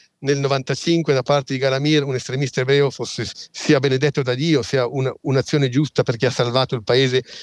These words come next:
dalla resa agli arabi, cioè dall'idea della partizione della terra, della sacra terra di Israele. E, e Netanyahu con questa, eh, era dato per morto subito dopo perché,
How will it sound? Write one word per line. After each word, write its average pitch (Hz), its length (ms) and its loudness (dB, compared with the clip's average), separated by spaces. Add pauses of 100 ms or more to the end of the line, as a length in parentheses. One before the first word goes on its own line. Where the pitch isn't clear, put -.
dalla 131 280 2
resa 139 360 0
agli 127 160 -4
arabi, 131 340 0
cioè 120 200 -6
dall'idea 120 360 0
della 120 180 -2
partizione 120 540 -4
della 113 220 0
terra, 131 300 2
della 110 180 0
sacra 113 320 -2
terra 113 280 0
di 110 140 -8 (520)
Israele. 107 560 0 (560)
E, 208 360 4 (300)
e 190 160 -4
Netanyahu 233 720 0
con 285 300 -6
questa, 180 480 -4
eh, 139 380 -6
era 190 220 2
dato 151 260 -2
per 127 180 -4
morto 139 360 -2
subito 127 340 -2
dopo 131 320 0
perché, 127 340 0